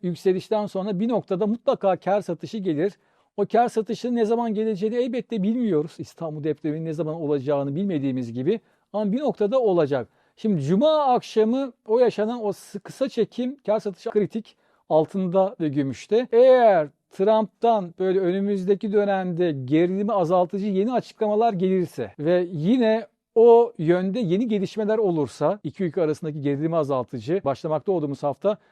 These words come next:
Amerikan Hazine Bakanı Scott Bessent, Çin Başbakan Yardımcısı He ile buluşacak Malezya'da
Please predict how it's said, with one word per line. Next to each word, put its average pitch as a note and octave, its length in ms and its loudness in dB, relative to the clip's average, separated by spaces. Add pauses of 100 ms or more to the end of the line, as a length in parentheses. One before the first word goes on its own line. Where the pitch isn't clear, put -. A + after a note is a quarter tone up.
(160)
Amerikan D#3+ 360 -4
Hazine D#3+ 300 -4
Bakanı D3 260 -4
Scott - 400 -6
Bessent, G#3 400 -2
Çin A3 300 -2
Başbakan G3 400 0
Yardımcısı E3 520 0
He F#3+ 240 2
ile D#3+ 200 -2
buluşacak C3+ 540 -8 (200)
Malezya'da C#3 640 0